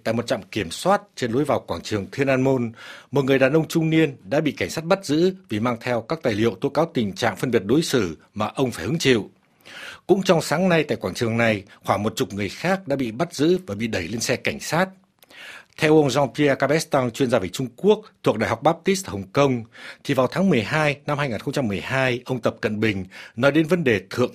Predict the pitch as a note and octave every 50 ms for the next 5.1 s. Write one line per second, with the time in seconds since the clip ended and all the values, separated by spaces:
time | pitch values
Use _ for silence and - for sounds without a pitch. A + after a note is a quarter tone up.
0 | - - C3+ C3 A2 F#2+ A2 C3 D3+ - - - F#3 G3+ G3 - _ _ _ _
1 | _ _ _ - _ - G#2+ B2 A#2+ - B2 A#2 G#2+ G#2+ A2 A#2+ C3+ F3 F#3 F#3
2 | - - - - - - B2 - - F#3 F#3+ F3 C3 - - G#2+ G2 - - F3+
3 | F3+ - B2+ A2 A2 G#2+ - - B2 - - C3 A#2 A2+ A#2 - D#3+ F#3+ G3+ G3+
4 | - - G2+ A2+ C#3 D3 - F3 D#3+ C3 - G2 F2+ G#2+ G#2+ - A2 A2+ A2 G#2+
5 | G2+ F#2